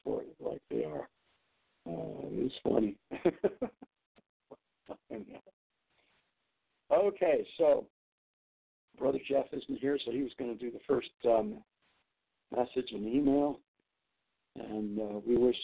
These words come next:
Brother Jeff all the best, uh, as he's on assignment. So, um, but the first, uh,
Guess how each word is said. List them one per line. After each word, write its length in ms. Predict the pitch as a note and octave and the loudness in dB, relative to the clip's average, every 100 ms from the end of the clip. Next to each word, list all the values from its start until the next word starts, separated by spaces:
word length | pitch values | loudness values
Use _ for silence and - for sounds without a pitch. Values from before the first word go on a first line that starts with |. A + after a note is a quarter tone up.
| - _ _ _ _ _ | -6 _ _ _ _ _
Brother 240 | G#2+ G#2+ G2+ - | -2 -2 -2 -4
Jeff 180 | F#2+ - - | -4 -6 0
all 300 | B2 B2+ A#2 | 4 6 4
the 80 | G2+ | 0
best, 460 | G#2+ G#2 G2+ - _ _ _ _ - | -4 -4 -6 -14 _ _ _ _ -14
uh, 380 | G2+ F#2+ G2 - - G2+ | -12 -10 -12 -14 -8 -8
as 80 | G2 - | -8 -10
he's 260 | G2 F#2 G2 | -12 -12 -10
on 180 | G2 F#2 - | -10 -10 -12
assignment. 380 | G2 F2+ - - _ - | -12 -12 -16 -20 _ -18
So, 200 | - - _ _ _ _ _ _ - | -18 -20 _ _ _ _ _ _ -6
um, 420 | A#2 G#2 G#2 G2+ - | -2 0 0 -4 -2
but 180 | - - | -2 -4
the 60 | - | 2
first, 260 | F2 - - - C3+ | 4 4 -2 2 2
uh, 300 | - - | 2 -2